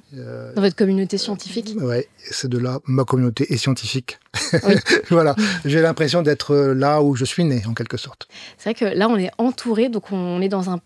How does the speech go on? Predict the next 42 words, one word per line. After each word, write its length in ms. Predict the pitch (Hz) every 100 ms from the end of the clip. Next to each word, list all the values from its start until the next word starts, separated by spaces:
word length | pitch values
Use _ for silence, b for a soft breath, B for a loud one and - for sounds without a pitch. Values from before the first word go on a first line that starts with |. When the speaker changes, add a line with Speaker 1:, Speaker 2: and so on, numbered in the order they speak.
| -
Speaker 2:
petit 360 | 247 240 -
rayonnage. 680 | 240 240 214 202 226 262 - b b b b b
On 140 | 180
est 140 | 180 - -
entouré, 680 | 269 269 - 254 240 254 247
enserré 460 | 240 - 254 247
de, 140 | 226 196
de, 200 | 185 185 B B -
de 100 | 196
livres, 400 | 214 208 240 254
de 160 | 208 202
manuscrits. 720 | 208 226 226 226 - 254 247
Alors, 200 | 208 190 196
j'allais 180 | 220
dire 160 | 226 254
plis 140 | - 254
cachés. 320 | 240 - 240
Non, 120 | 214
ils 60 | 202
sont 140 | 208
pas 100 | 196
là, 120 | 208
les 100 | 196
plis 120 | 185 -
cachés. 260 | 202 -
Speaker 1:
Les 160 | 196 139
plis 140 | 139
cachés 240 | 180 147 180
sont 160 | - 156
de 80 |
l'autre 180 | 156 220
côté, 260 | - 165 120
mais 40 | 113
ils 20 |
Speaker 2:
Ils 20 |
Speaker 1:
sont 40 | 110
Speaker 2:
sont 60 | 226
Speaker 1:
pas 60 |
Speaker 2:
de 40 | 208
Speaker 1:
bien 100 | 214
Speaker 2:
l'autre 100 | 143
Speaker 1:
loin. 140 | 107